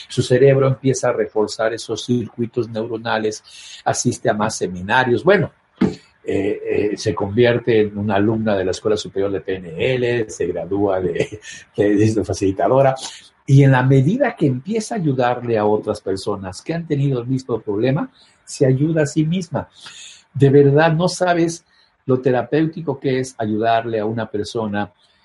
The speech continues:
que ha pasado por un problema que tú pasaste y, y sabes lo que es estar en ese, en esos zapatos, y entonces eres sumamente empático, sumamente... Eh, eh, eh,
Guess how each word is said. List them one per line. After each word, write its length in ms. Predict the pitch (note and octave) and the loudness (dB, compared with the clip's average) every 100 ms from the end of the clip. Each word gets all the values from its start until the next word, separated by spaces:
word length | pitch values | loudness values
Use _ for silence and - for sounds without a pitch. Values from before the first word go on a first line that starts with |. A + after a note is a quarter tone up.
| _ - | _ -4
que 340 | G2 G2 G#2 | 0 2 0
ha 220 | A2 A2 | 0 0
pasado 400 | - - G#2 G#2+ | -2 -4 -2 -2
por 160 | G#2+ G#2+ | 0 -2
un 140 | G#2+ | -2
problema 440 | G#2+ A2 G#2 G#2 G#2 | -4 -2 -2 -4 -6
que 140 | G2+ | -6
tú 180 | - A#2 | -4 -6
pasaste 640 | A#2 - G#2 F#2+ - G2+ - - _ _ _ _ | -4 -4 -6 -6 -4 -6 -6 -20 _ _ _ _
y, 440 | A#2 A2+ A#2 A2 A2 | -6 -4 -4 -2 -2
y 40 | |
sabes 500 | - F#3 - A#3 D3+ | 0 0 2 2 2
lo 180 | B2+ F2 | 2 0
que 180 | - A#2 | 0 -2
es 100 | A2 | -2
estar 320 | G2+ - A2+ | -8 -4 -2
en 160 | A#2 A2 | 0 0
ese, 520 | G#2+ - A2+ A2 G#2 | -4 -2 0 2 0
en 100 | G#2 A#2 | 0 -4
esos 180 | - | -4
zapatos, 640 | - G#2 G#2+ G#2+ - A2+ - - - - - | -4 -2 -2 -2 -2 -4 -6 -20 -20 -20 -2
y 200 | B2 B2 | 2 2
entonces 680 | B2 C#3 C#3 - C3 C3 - _ - | 4 2 2 2 0 0 -6 _ 0
eres 240 | C3+ C#3+ | 4 2
sumamente 800 | - D#3+ D3+ C3 B2+ - C3 B2 | 0 -4 -2 -4 -6 -4 -6 -4
empático, 640 | A2 D3+ D3 - - G#2+ | -4 -4 -6 -6 -10 -10
sumamente... 920 | G#2 C3 C3 B2 B2+ B2 - B2+ B2+ - _ _ _ _ | -6 -4 -4 -4 -6 -6 0 0 0 -6 _ _ _ _
Eh, 520 | G#2+ G2+ G2 F#2+ F#2 - _ - | -4 0 0 0 -2 -8 _ -10
eh, 480 | G#2+ F#2 F#2 F#2+ - | -6 -4 -4 -6 -6
eh, 460 | G2 F#2 F2+ F2 | -6 -4 -6 -8